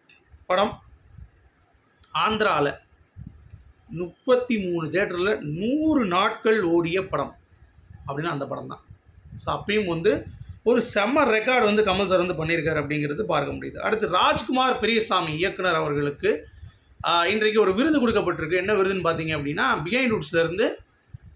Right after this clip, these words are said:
பிக்கெஸ்ட் டைரக்டர் அவருக்கு வந்து அவார்டு வந்து கொடுத்துருக்காங்க. அது வந்து ரொம்ப அற்புதமா இருந்தது அப்படிங்கிறது தான். ஏன்னா, கமல் சாரோடைய மிகப்பெரிய ஒரு ஃபேன் பாய், ஆ, அப்படின்ற மாதிரி அவர் நல்ல எஃபோர்ட் போட்டு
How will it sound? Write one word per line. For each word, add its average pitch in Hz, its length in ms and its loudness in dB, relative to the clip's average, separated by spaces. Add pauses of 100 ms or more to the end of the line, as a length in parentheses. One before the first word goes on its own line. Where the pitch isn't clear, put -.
(220)
பிக்கெஸ்ட் 285 500 0
டைரக்டர் 202 560 0 (240)
அவருக்கு 190 340 0
வந்து 202 80 2
அவார்டு 180 300 4
வந்து 165 160 -4
கொடுத்துருக்காங்க. 156 480 -2
அது 214 200 2
வந்து 208 180 0
ரொம்ப 185 300 2
அற்புதமா 233 460 2
இருந்தது 165 380 -2
அப்படிங்கிறது 143 380 -4
தான். 185 280 0
ஏன்னா, 190 380 2 (520)
கமல் 196 140 -6
சாரோடைய 208 360 2
மிகப்பெரிய 202 420 2
ஒரு 180 100 4
ஃபேன் 180 240 0
பாய், 175 320 -2 (760)
ஆ, 151 300 2
அப்படின்ற 180 520 0
மாதிரி 247 560 0 (180)
அவர் 151 180 -2
நல்ல 208 400 2
எஃபோர்ட் 220 320 0
போட்டு 214 540 2